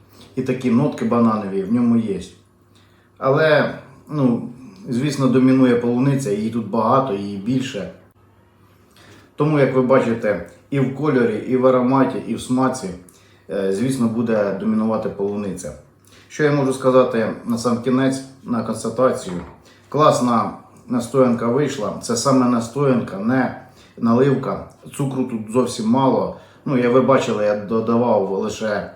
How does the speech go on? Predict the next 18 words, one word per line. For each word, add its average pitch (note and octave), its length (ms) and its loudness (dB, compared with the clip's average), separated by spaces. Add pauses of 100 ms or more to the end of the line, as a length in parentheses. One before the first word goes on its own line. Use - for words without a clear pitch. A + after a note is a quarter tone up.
(240)
одну A#2 480 0
столову A2+ 400 -2
ложку G#2 320 -6
меду. A2+ 380 0 (1040)
Цього D3 300 2
для C3 200 2
настоянки C3 580 2
достатньо, B2+ 600 -2
для A2 100 -2
смаку. G#2+ 480 -4 (640)
Але B2+ 320 6
ж, - 300 -4
ну, B2+ 240 2
це B2+ 140 4
не B2+ 120 4
робить B2 380 2
її A2 120 -2
наливкою. F#2 640 0